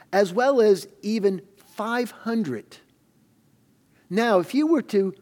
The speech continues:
bring them all back to life and give them each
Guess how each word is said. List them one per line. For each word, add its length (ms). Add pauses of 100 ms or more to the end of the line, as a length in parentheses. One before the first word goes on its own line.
(140)
bring 280
them 140
all 200
back 280
to 100
life 500 (680)
and 220
give 220
them 200 (140)
each 500